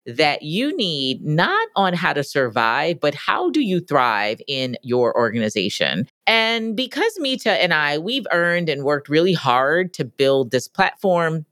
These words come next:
By the way, we thank you so much for that. But we want to lift up as many women of color as possible, including founders. If you follow Mita in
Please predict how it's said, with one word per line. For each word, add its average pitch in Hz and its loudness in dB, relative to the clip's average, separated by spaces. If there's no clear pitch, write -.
By 139 0
the 139 0
way, 131 2
we 127 -4
thank 123 -4
you 127 -4
so 123 -2
much - 0
for - 0
that. 131 0
But 175 0
we 254 0
want 480 2
to 240 2
lift 160 2
up 127 2
as 135 -2
many 190 0
women 147 2
of - 0
color 120 2
as 117 0
possible, 156 0
including 131 -2
founders. 147 0
If 165 0
you 180 0
follow 175 0
Mita 135 0
in 131 0